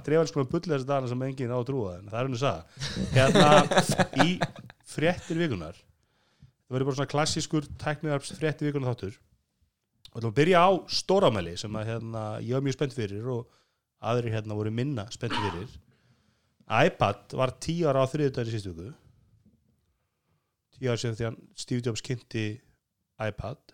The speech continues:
Og það er seinasta svona alvöru varan sem að Steve Jobs kynnti.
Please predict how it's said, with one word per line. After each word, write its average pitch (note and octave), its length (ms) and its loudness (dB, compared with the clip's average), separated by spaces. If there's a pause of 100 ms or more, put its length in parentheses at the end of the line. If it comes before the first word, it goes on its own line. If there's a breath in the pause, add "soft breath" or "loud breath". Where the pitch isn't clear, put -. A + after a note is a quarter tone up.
(220)
Og - 80 -16
það B2 160 0
er - 80 0
seinasta E3+ 560 -2
svona D3 160 -2
alvöru F3 240 -2
varan D#3 400 -2 (160)
sem B2+ 160 -10
að B2+ 120 -12
Steve C3 200 -8
Jobs A#2 120 -10
kynnti. A#2 340 -12